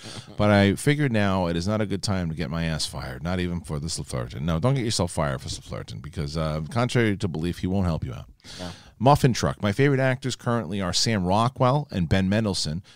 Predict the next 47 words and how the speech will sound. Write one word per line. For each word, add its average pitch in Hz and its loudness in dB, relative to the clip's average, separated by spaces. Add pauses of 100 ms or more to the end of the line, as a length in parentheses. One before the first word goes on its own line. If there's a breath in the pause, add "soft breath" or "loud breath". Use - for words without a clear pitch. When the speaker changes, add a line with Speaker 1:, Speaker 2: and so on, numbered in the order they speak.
(140)
Speaker 2:
Adam 101 0
Driver 101 2
is 80 -2
getting 80 -2
up 73 -4
there 76 -6
too. - -8 (160)
Uh, 60 -16
both 80 -2
great. - -8
Sam 110 0
Rockwell 104 0
is 90 -2
another 98 0
one. 85 -2
I 87 0
mean, 123 2
he, 107 -2
he, 131 -4 (160)
like, 120 -4
it's 139 -2
funny 143 2
'cause 90 -4
I 110 2
was 104 -2
watching 117 0
the 95 0
Trolls, 117 2
the, 90 0
the 92 0
World 107 4
Tour 117 2
thing, 131 4
Speaker 1:
Yeah. 104 2 (320 loud breath)
Speaker 2:
and 113 -2
I 101 4
found 127 4
out 123 4
that 107 2
he, 113 2
like, 98 0
did 110 2
a 104 2
voice. 120 4
I 143 -8
was 113 -2
like, 127 -6